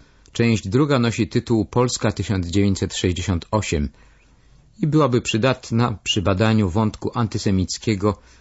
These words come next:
w czasie wydarzeń marcowych, gdyby nie bardzo liczne błędy rzeczowe i uproszczenia. Publikacje prasowe, jakie ukazały się w dwudziestolecie marca, omawiam nieco szerzej w ostatnim rozdziale. Tu chciałbym odnotować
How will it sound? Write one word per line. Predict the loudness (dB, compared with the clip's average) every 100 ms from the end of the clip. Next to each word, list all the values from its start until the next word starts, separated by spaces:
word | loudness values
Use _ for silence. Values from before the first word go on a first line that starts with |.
| -12
w | -2
czasie | -2 0
wydarzeń | 0 0 2 2
marcowych, | 0 0 0 0 -2 -8 -20 -20 _ -18 -6
gdyby | 0 2 4
nie | 4 2
bardzo | 2 0 2
liczne | 0 0 -2 0
błędy | 2 2 2
rzeczowe | 2 2 2 2 2
i |
uproszczenia. | 2 0 -4 -2 -4 -6 -14 _ _ _ _ _ _ _ _ _ _ -20 -20 -20 _ 0
Publikacje | 2 4 2 0 2 0
prasowe, | 2 0 0 2
jakie | 2 2 0
ukazały | 2 0 2 2
się | 2 -2
w | 0
dwudziestolecie | 0 0 2 0 2 2
marca, | 2 0 0 -4 -4 -8 -20 -20 _ _ _ 0
omawiam | 2 4 2 2 2
nieco | 0 0 0 0 0 -4
szerzej | -2 0 0 0 0
w |
ostatnim | 0 0 0 2 2
rozdziale. | 2 2 2 2 0 -6 _ -20 _ _ _ -20 -20 -8
Tu | 0 0
chciałbym | 2 0 2 2
odnotować | 2 0 2 0 0